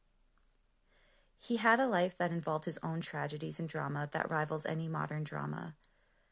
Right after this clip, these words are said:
Géricault had a nervous breakdown in eighteen nineteen, which is unsurprising when seeing a family history of his grandfather and uncle dying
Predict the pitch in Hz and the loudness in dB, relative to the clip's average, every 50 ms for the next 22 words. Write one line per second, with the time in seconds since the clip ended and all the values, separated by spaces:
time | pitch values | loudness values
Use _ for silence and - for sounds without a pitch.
0 | _ - - 208 196 202 220 220 - 254 233 214 214 185 175 160 160 156 160 185 | _ -6 0 2 2 2 2 0 0 -2 0 0 0 0 0 0 -2 -2 4 4
1 | 185 - - 160 160 151 - 175 156 156 156 147 - 160 151 151 - - 156 151 | 4 4 4 2 -2 0 0 -2 -2 0 -2 -4 -4 -4 -4 -4 -4 -2 -2 -4
2 | 151 147 151 - - - 151 147 143 147 156 151 _ _ _ _ _ _ _ _ | -4 -4 -2 -2 -4 -2 -2 -2 -2 -2 -4 -6 _ _ _ _ _ _ _ _
3 | - 208 208 208 - - - - 196 180 185 190 180 - - 175 - - 165 165 | 0 0 4 4 4 2 2 2 2 2 4 8 8 6 6 6 0 -2 0 6
4 | 165 - 175 165 165 165 165 160 - - 175 175 180 180 175 - 156 151 156 156 | 6 6 6 6 0 0 6 8 8 8 8 4 0 0 -2 -2 -2 -2 -2 -2
5 | 156 156 147 156 147 - - 156 151 151 143 147 - - 156 147 147 151 - 156 | -4 -2 2 4 4 4 4 4 -2 0 0 0 0 0 0 -2 -2 -2 -4 -4
6 | 147 147 156 151 147 - 156 156 147 156 156 - - 147 139 139 143 143 147 147 | -2 -2 -2 -2 -2 -2 -4 -4 -4 -6 -6 -4 -4 -4 -2 -4 -4 -4 -6 -8